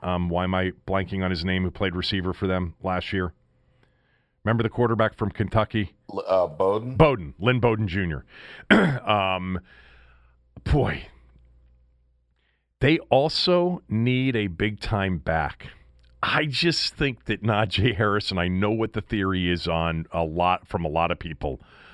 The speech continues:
Speaker 1: on backs. Um,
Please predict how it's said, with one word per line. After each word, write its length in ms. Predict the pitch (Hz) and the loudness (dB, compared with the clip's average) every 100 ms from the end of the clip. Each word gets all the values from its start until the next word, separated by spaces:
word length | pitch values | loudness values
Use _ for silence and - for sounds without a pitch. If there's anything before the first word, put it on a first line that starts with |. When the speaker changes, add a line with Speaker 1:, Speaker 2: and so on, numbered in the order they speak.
| - | -14
Speaker 1:
on 240 | - 82 78 | -4 -2 -2
backs. 680 | 76 73 64 - - - - _ _ _ _ _ _ _ _ _ _ - | -2 -2 -4 -8 -8 -8 -10 _ _ _ _ _ _ _ _ _ _ -2
Um, 800 | 95 95 92 92 92 90 87 85 | 2 4 2 2 0 0 -2 -4